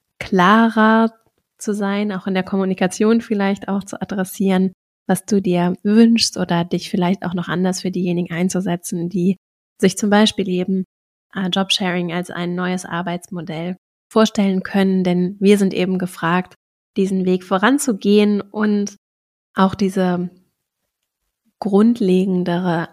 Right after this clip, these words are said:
Umorientierung in Organisationen, die ja nicht immer unbedingt leicht ist, mit zu unterstützen, mitzutragen und uns dafür einzusetzen, dass sich ja im Prinzip schon längst überfällig, aus meiner Perspektive,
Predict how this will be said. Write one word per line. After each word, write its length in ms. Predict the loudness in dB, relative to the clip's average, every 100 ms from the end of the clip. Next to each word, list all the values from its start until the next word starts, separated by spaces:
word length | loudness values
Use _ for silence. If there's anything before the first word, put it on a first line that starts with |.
| -10
Umorientierung 1200 | 0 2 4 2 4 4 2 0 -2 0 0 -2 0
in 120 | 0
Organisationen, 680 | 0 0 2 0 2 4 6
die 80 |
ja 100 | 6
nicht 160 | 4 4
immer 240 | 4 4
unbedingt 420 | 4 4 4 2 4
leicht 420 | 6 6 4 2
ist, 240 | -2 2
mit 200 | 2 2
zu 140 | 0 -2
unterstützen, 800 | 0 0 2 2 2 0 2
mitzutragen 1000 | 2 2 -2 -4 -4 2 4 4 2 -2 -4 _ _ _ -2
und 160 | 0
uns 160 | 0 0
dafür 300 | -2 -2 -2
einzusetzen, 760 | 0 2 0 -2 -4 -2 -2
dass 200 | 0 0 0
sich 340 | -2 -4 -12 _ _ _ _
ja 100 | -6
im 60 |
Prinzip 340 | -4 -6 -6 -2
schon 140 | 0
längst 320 | 2 2 0
überfällig, 840 | 0 6 6 4 -2 0 0 0 -6 _ _ _ _ _
aus 140 | -10 -4
meiner 260 | 2 2
Perspektive, 880 | 2 -2 -6 -8 -6 -4 0 2 2